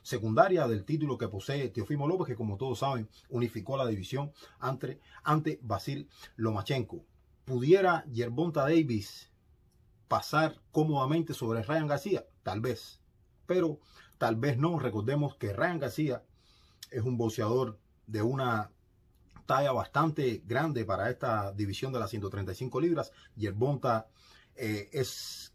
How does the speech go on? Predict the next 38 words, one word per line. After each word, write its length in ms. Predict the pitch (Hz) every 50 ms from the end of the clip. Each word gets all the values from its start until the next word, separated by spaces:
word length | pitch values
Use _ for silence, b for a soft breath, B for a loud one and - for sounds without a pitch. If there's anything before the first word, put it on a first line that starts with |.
| _ _ _ -
un 180 | 160 143 139
ciento 340 | - - 147 135 127 113 123
treinta 220 | 107 110 110 104 92
y 40 |
cinco, 140 | - - -
ahora 220 | 127 123 147 139 139
mismo 240 | 147 135 135 123
creo 200 | - 123 131 123
que 60 | - 135
es 60 | 127
un 100 | 143 -
ciento 320 | - 127 120 113 107 117
treinta 240 | 101 107 104 101 95
y 40 | -
cinco 260 | 127 139 123 131 120
natural, 420 | 110 101 101 104 120 156 165 156
pero 220 | - - 113 101 104
mucho 260 | 113 131 - - 123
más 320 | 113 127 135 - - - - _
pequeño 520 | - 98 92 - 160 180 165 135 120 117 B B B B
y 100 | B 123
de 60 | 120 117
extremidades 520 | - - 113 107 104 113 139 147 - -
cortas, 380 | - 160 165 160 - 117 - - _ -
pero 320 | 170 180 185 151 120 107 - B B B B -
con 180 | - 98 107
una 200 | 131 147 151 131
explosividad 800 | 101 - - 123 110 104 - 110 101 101 101 113 135 151 147 - - _ -
tremenda 580 | - 101 98 107 135 180 190 185 196 190 170 B B B B B B B
y 220 | B 113 113 - -
un 300 | - 151 160 165 156 139
boxeo 520 | 120 113 107 - - - - 107 101 - -
que, 100 | - 113
al 120 | 104 101
menos 480 | 107 117 139 151 151 139 117 - - _ _ -
en 200 | 117 104 101 101
mi 80 | 104
opinión, 500 | 104 - 95 98 117 160 202 214 220 214